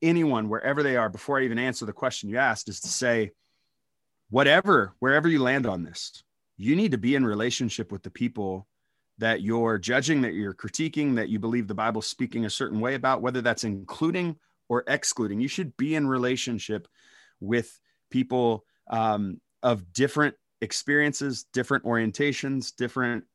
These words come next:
skin colors, different, um, origins of country. Like, these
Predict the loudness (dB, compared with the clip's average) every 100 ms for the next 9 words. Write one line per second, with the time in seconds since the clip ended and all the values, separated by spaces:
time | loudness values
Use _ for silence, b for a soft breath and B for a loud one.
0 | -10 -6 2 2 2 0 2 0 -2 0
1 | 0 0 b b b -2 0 0 -2 -4
2 | -6 -8 _ -10 -8 0 4 4 4 2
3 | 0 -2 -2 -2 -2 -2 -2 0 0 2
4 | 2 0 -4 b b b -8 -4 -2 0
5 | -2